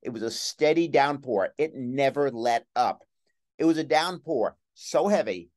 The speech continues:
that it created miniature lakes on the field. Water rose above the players' ankles. And very quickly, as the coaches looked out on the field, it must have popped in their mind, "I'll punt, I'll hope the other team makes a mistake."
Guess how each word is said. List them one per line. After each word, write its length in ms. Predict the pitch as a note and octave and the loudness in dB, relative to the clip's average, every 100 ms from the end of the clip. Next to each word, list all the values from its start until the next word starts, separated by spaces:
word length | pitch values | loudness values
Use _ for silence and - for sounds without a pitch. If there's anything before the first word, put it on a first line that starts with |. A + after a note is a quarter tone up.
| - | -6
that 140 | C3 | -6
it 100 | D#3 | -6
created 540 | - D3+ D3+ D3 C3+ G2 | -10 -4 0 0 0 -2
miniature 680 | A2+ C3+ E3 F3 - D3+ | -8 -4 -4 -4 -4 -4
lakes 480 | A2 A2 D3+ D3 - - | -4 -2 -2 -2 -6 -4
on 140 | C#3 | -4
the 80 | C#3+ | -6
field. 500 | C#3+ D#3+ B2+ E2+ C#2 _ _ _ _ _ _ | -6 -2 0 0 -6 _ _ _ _ _ _
Water 520 | A#2 F3+ F#3 G2+ F#2 | 0 4 4 2 -2
rose 380 | G2 D#3+ B2+ G2+ | 2 4 4 2
above 200 | A2 A#2 | -2 -2
the 80 | A#2 | -2
players' 360 | - B2+ B2+ - | 0 0 -2 -2
ankles. 600 | C3 A#2+ F#2+ C#2 - - _ _ _ _ - | -4 -4 -10 -10 -18 -20 _ _ _ _ -10
And 200 | G#2 G2 | -8 -6
very 400 | F2 A#2+ E3 F3+ | 0 2 2 -2
quickly, 600 | - A3 G3+ B2 E2+ - _ _ - | 0 0 2 -2 -2 -12 _ _ -12
as 140 | G2+ | -10
the 80 | G2+ | -8
coaches 420 | G2+ D3 - G#2 | -2 -2 -2 -8
looked 280 | G#2+ D#3 D#3 | -4 0 2
out 160 | D#3 | 2
on 120 | D#3+ F3+ | 2 -4
the 60 | |
field, 540 | F3 G#3+ G3+ C3+ A#2+ A#2+ _ _ | -6 -2 2 4 2 -4 _ _
it 100 | A2+ | -8
must 200 | A2+ A2+ | -6 -6
have 140 | G#2 G2+ | -8 -6
popped 280 | B2+ B2 | -4 -4
in 100 | D3 | -4
their 120 | D#3 D#3+ | -2 0
mind, 460 | D3 B2 F#2+ D#2 _ _ _ _ _ - | 0 0 -2 -8 _ _ _ _ _ -2
"I'll 180 | C3 | 0
punt, 340 | E3+ F3+ B2+ B2 _ - | 2 0 0 -4 _ -2
I'll 140 | C#3 | 0
hope 340 | D3 B2 A#2+ _ | 2 2 0 _
the 120 | C3+ | -4
other 140 | A#2 G#2 | -4 -4
team 220 | A#2 A2+ | -10 -8
makes 220 | G2 F2+ | -8 -8
a 60 | D#2+ | -12
mistake." 560 | E2 - C#3+ B2 D2 | -16 -4 2 2 0